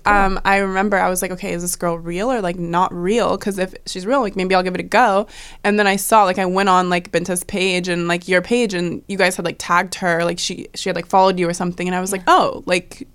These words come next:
Speaker 2: she's a legit person. Like, I should
Speaker 1: Yeah.
Speaker 2: totally just give it a shot." And she's so great, too.
Speaker 1: She
Speaker 2: Like,
Speaker 1: is.
Speaker 2: she's a great person.
Speaker 1: Yeah, she really is. I can't believe you were scouted off Instagram.
Speaker 2: I know. So
Speaker 1: That's awesome.
Speaker 2: did you have to, you applied?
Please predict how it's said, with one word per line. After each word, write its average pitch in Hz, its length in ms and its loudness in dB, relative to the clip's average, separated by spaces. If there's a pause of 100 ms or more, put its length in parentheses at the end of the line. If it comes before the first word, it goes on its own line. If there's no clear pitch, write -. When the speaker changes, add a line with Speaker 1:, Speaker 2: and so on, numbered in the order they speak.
Speaker 2:
she's 226 240 -4
a 240 60 -2
legit 202 460 0
person. 208 480 -2
Like, 185 120 -4
I 202 100 0
should 220 200 -8
Speaker 1:
Yeah. 202 80 -4
Speaker 2:
totally 202 220 -2
just 202 360 -6 (400)
give 202 120 -4
it 208 40 0
a 208 40 -2
shot." 262 260 2
And 226 140 2
she's 269 180 0
so 185 280 0
great, - 380 -6
too. - 340 -10
Speaker 1:
She - 120 -12
Speaker 2:
Like, 196 80 -8
Speaker 1:
is. - 60 -6
Speaker 2:
she's 196 140 -4
a 185 40 -4
great 175 420 -6
person. - 460 -14 (100)
Speaker 1:
Yeah, 208 200 -10
she 202 200 -12
really 196 240 -10
is. 180 240 -14 (340)
I 254 60 -6
can't 392 160 -4
believe 320 220 -2
you 214 80 -4
were 196 80 -6
scouted 202 320 -6
off 160 140 -12
Instagram. - 560 -12
Speaker 2:
I 190 120 -2
know. 185 240 0
So - 140 -2
Speaker 1:
That's 302 140 -6 (120)
awesome. - 300 -6
Speaker 2:
did 220 120 2
you 220 100 4
have 208 160 2
to, 208 260 2
you 208 160 2
applied? 202 440 -2